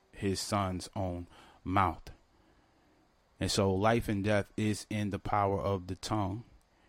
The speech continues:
We have control over life and death, um, based on what we say, what we're proclaiming,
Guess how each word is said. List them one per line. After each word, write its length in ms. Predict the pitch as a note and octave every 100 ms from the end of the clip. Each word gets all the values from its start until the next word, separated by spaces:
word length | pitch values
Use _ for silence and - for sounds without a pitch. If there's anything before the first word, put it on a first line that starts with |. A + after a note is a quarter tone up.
| -
We 140 | G2 G2+
have 260 | G2+ F#2
control 840 | G#2 F#2+ - B2 A2+ G2 G2 G#2 -
over 640 | G#2 A2 G2 G2 G2 G2 G#2 - -
life 420 | G2+ G2 F#2+ - -
and 280 | G#2 G2 F2+
death, 300 | F#2+ F#2+ - - - - - -
um, 640 | F#2 F#2 F#2 G2 G2+ - _ -
based 300 | A#2+ C#3 -
on 140 | A#2 G#2+
what 160 | F#2+
we 100 | G#2
say, 300 | G2 B2 A2+
what 160 | F#2+ F2
we're 140 | G2
proclaiming, 800 | - F#2 A2+ A#2+ A#2+ A#2+ A#2+